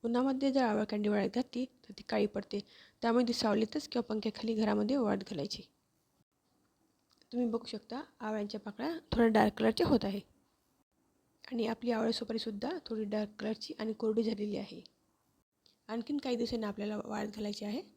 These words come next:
म्हणजे आपली आवळा सुपारी आणि आवळा कँडी एकदम ड्राय होऊन जाणार. हे बघा, दहा दिवसानंतर आवळा कँडी आणि आवळा सुपारी तयार आहे. आता हे तुम्ही वर्षभर स्टोअर करून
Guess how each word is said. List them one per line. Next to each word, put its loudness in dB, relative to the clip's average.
म्हणजे 0
आपली -2
आवळा 2
सुपारी -2
आणि 0
आवळा 0
कँडी -4
एकदम 0
ड्राय 2
होऊन -2
जाणार. -12
हे -4
बघा, -6
दहा -2
दिवसानंतर -4
आवळा -2
कँडी -4
आणि -2
आवळा -2
सुपारी -4
तयार -2
आहे. -2
आता 0
हे 4
तुम्ही 0
वर्षभर 2
स्टोअर -2
करून -4